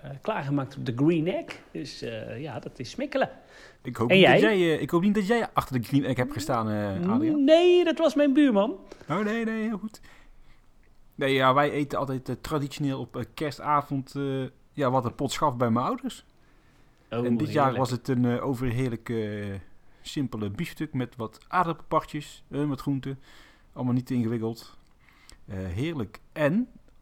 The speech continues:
Speaker 2: niet on-, heel, geheel onbelangrijk, er ligt, ligt nog één kerstcadeautje onder de kerstboom die geadresseerd was aan ons alle twee, Adriaan.
Speaker 1: Ja. En gemaakt door onze geliefde Erik.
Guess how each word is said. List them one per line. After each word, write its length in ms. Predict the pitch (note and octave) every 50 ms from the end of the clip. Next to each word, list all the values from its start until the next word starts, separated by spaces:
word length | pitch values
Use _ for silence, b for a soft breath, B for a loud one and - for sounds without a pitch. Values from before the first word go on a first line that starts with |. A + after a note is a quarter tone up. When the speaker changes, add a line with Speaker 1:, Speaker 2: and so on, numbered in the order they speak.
| - -
Speaker 2:
niet 400 | - A2+ B2 B2 - - - - -
on-, 160 | - C3+ A#2 G2+
heel, 140 | B2 C#3
geheel 260 | B2+ - C3 A#2+ D3 -
onbelangrijk, 600 | - A#2 G#2+ G#2 G#2 G2+ G2 G2+ - - - - _ _ _ _ _
er 200 | - A2+ A2+ A2+
ligt, 200 | A2 G#2+ - - -
ligt 240 | A2+ A#2 B2+ -
nog 120 | - G2+ G2+ - - -
één 340 | F3+ F3+ D3+ D3+ F#3+ - - - -
kerstcadeautje 840 | - - G#3 - - - - - - - B2 G#2 A2+ G2+ G2 - -
onder 180 | - B2+ A#2+ G#2
de 80 | - -
kerstboom 460 | - - F#3+ - - G2 F#2 A#2 D3+ B B B B B
die 180 | - - B2 -
geadresseerd 680 | - - - - D3 C#3 C3+ A#2+ A#2+ - - F#3 E3+ -
was 200 | - A2 G#2+ - - -
aan 240 | - B2 G#2 G2 -
ons 240 | - D#3 C#3 - -
alle 180 | - C#3 B2 G#2+
twee, 280 | - G3 G3+ A3 -
Adriaan. 300 | B2 G2+ F#2 F#2+ - F#3+ - _ _ _ _ _ _ _ _ _ _ _ _ _ _ _ _ _ - - -
Speaker 1:
Ja. 240 | - - - - - - - - - _ _ _ _ _ _ B B B B B B B B B B B B _
En 140 | - C#3 B2+
gemaakt 440 | - - A#2+ B2 D3 D#3+ D#3 D3 -
door 140 | - C3+ B2
onze 240 | B2 B2 B2+ A#2 B2
geliefde 420 | G#2 A#2 C3+ D3 C3+ A#2 C3+ C3
Erik. 580 | - C#4 D#4+ E4 - B3 D#3+ - - - -